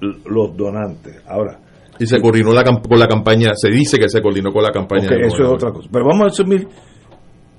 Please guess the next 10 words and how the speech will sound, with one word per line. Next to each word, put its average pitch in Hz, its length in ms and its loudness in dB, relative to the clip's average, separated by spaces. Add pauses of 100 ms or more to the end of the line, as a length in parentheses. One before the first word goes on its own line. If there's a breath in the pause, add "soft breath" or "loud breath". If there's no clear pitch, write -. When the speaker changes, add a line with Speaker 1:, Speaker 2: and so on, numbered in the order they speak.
(180)
Speaker 1:
que 123 180 -2
yo 170 360 -2 (580)
creo 165 560 -2
en 101 100 -6
la 95 60 -6
estadidad 107 720 -6
o 101 60 -8
en 98 60 -6
la 95 60 -6
independencia 90 680 -10